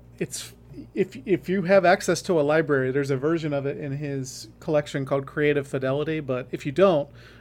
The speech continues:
I'm gonna translate a version and stick it on our website, uh, because the, the English language translation is not available online and is, uh, copyrighted. So that's what we're gonna do. I'll, uh, post a note on the, uh,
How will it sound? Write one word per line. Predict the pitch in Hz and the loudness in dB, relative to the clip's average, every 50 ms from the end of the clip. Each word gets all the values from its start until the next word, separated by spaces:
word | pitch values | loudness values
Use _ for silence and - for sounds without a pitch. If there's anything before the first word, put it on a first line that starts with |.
| - - - | -10 -2 2
I'm | 165 170 185 180 170 | 4 6 6 6 6
gonna | 165 160 139 131 | 4 4 2 2
translate | - - 165 165 170 156 175 170 160 | 2 2 2 2 2 2 2 2 2
a | 156 | 2
version | 139 160 170 170 170 180 170 | 2 2 0 0 0 -2 -2
and | 147 131 131 | -2 -4 -4
stick | - - - 160 - | -4 -4 -4 -2 0
it | 160 151 | 2 2
on | 147 | 4
our | 139 131 123 | 2 2 2
website, | 127 135 139 139 - - 156 160 170 - - - - - | 2 0 -2 -2 -2 -2 0 0 -2 -4 -8 -14 -6 -2
uh, | - 151 135 127 123 127 131 - | 0 2 2 2 0 -4 -6 -8
because | 113 - 147 - 135 117 120 | -8 -8 -6 -6 -6 -6 -4
the, | 135 147 - 175 - _ - | -6 -6 -6 -8 -14 _ -12
the | 185 147 143 135 143 | -6 -4 -2 -2 -2
English | 151 160 165 160 147 - - | 0 2 2 2 2 0 0
language | 160 156 147 139 139 139 135 - | 0 0 0 0 0 -2 -2 -2
translation | - 165 147 135 147 147 147 - - 131 | -2 -2 0 2 2 0 0 0 -4 -6
is | 123 123 127 | -6 -4 -2
not | 147 143 147 151 | -2 0 0 2
available | 131 139 139 143 143 135 131 131 | 2 2 2 2 0 0 -2 -2
online | 131 131 131 135 139 143 135 127 120 123 - - - - - - - - - - - | -2 -4 -4 -6 -4 -4 -4 -6 -8 -10 -14 -16 -20 -20 -20 -20 -20 -20 -12 -6 -4
and | 151 143 143 | -2 -2 -2
is, | - - 151 147 143 139 131 120 143 | -2 0 0 2 2 0 -2 -4 -6
uh, | 160 151 131 123 117 117 120 - | -6 -4 -4 -4 -6 -6 -10 -10
copyrighted. | - - 151 143 143 127 117 117 117 123 135 - | -6 -4 -4 -2 -4 -6 -8 -10 -12 -16 -18 -14
So | - - 139 120 117 - | -10 -6 -6 -6 -4 -2
that's | - 156 156 - | -2 -2 0 0
what | 180 151 | 0 0
we're | 143 | 0
gonna | 147 139 135 | 0 -2 0
do. | 131 131 131 131 131 - - - | 0 0 -2 -2 -4 -8 -6 -2
I'll, | 151 147 151 147 147 | 2 2 2 2 2
uh, | 156 156 147 135 135 | 0 2 2 0 -2
post | 135 - 185 170 160 - - | -2 -2 -2 0 0 -2 -4
a | 147 127 | -4 -2
note | 131 139 139 143 139 | 2 2 4 4 2
on | 135 131 131 127 | 0 -2 -4 -4
the, | 127 123 123 123 | -4 -6 -6 -6
uh, | 120 120 117 120 | -6 -6 -6 -8